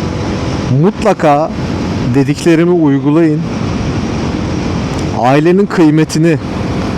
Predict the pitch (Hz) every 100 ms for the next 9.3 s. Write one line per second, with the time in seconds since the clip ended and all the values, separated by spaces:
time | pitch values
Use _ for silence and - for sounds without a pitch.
0 | - - - - - - 143 - 196 170
1 | 156 156 147 165 147 165 - - 131 135
2 | - 139 147 120 - - - - - -
3 | - - - - - - 139 - - -
4 | - - - - - 117 143 170 190 214
5 | - 196 165 - 165 160 151 170 165 -
6 | - - - 120 107 131 147 240 - 196
7 | 175 139 139 131 147 - - - - -
8 | - - - - - - 139 160 190 180
9 | 156 165